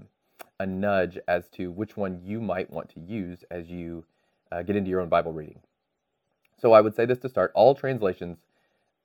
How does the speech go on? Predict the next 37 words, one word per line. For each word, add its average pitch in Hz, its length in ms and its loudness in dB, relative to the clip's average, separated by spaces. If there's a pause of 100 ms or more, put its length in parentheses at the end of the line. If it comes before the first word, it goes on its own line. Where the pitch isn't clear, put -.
(140)
uh, 92 240 -2
of - 140 -4
Scripture 95 420 -2
are 92 140 2
interpretations 98 760 -2
of 87 180 -2
the 90 140 -8
original. 95 540 -6
All 120 280 6
translations 104 680 -6 (240)
are 90 180 2
interpretations 90 840 -6 (280)
of 85 320 -4 (100)
the 85 360 -16
original. 123 440 -4 (720)
So 90 300 2 (220)
just 120 160 -2
like 110 240 4
taking 117 260 -2
anything 135 300 0
from 120 140 -2
one 120 140 4
language 107 360 -2
to 104 100 -6
another, 110 480 0 (440)
when 104 200 -2
you 107 120 0
take 170 220 2
it - 80 -2
from 127 120 -2
one 113 160 2
language 95 300 0
to 117 60 -8
another, 90 280 -4
there 98 100 0
will 113 140 2
be 120 100 -2